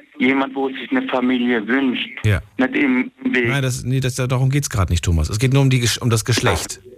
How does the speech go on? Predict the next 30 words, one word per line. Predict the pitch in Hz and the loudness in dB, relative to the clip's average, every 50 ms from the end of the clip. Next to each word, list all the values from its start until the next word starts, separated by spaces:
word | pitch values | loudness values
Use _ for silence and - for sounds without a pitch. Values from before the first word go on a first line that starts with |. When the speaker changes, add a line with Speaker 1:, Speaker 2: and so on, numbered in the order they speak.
| - _ _ _ _ _ _ _ _ _ _ _ _ _ _ | -20 _ _ _ _ _ _ _ _ _ _ _ _ _ _
Speaker 2:
Findest | _ 135 139 127 139 | _ 0 2 2 2
Speaker 1:
Ja. | 156 | 0
Speaker 2:
du's | 180 190 | -2 -4
gut, | 190 196 180 | -4 -4 -4
dass | 170 | -2
es | 151 147 | -4 -4
da | 143 147 135 | -2 -2 -2
jetzt | 131 131 - | -2 -2 0
männlich, | 135 135 143 147 143 127 120 | 0 0 0 0 0 0 0
weiblich | 123 123 127 - - | 0 0 -2 -2 -4
und | - 107 107 101 | -2 -2 0 2
divers | 107 104 101 92 104 104 101 107 117 110 - - | 2 2 2 4 2 2 2 2 0 0 -2 -2
gibt? | - 156 190 - - | -2 -2 -2 -2 -2
Oder | 113 127 127 | 0 2 2
sagst | 120 127 131 127 - - | 2 2 2 0 2 2
du, | 131 123 | 2 4
„Nee, | 123 127 | 4 4
das | 127 120 113 | 2 2 0
müsste | 131 135 131 - 131 | 0 0 0 0 0
man | 123 120 120 | 0 2 2
ja | 110 | 2
eigentlich | 67 - 113 113 110 120 110 | 2 0 0 0 0 -2 0
schon | - 123 117 | 2 2 2
genauer | 107 110 107 107 101 113 120 120 117 | 4 4 4 4 4 2 2 2 2
nehmen. | 110 110 110 113 117 | 2 2 2 2 2
Man | 110 104 | 0 0
kann | 107 117 113 | 0 0 2
nicht | 110 104 101 | 2 2 0
einfach | 101 107 - 98 | 0 0 -2 -2
sagen, | 95 - 107 104 107 110 104 101 104 | 0 2 2 2 2 2 2 0 0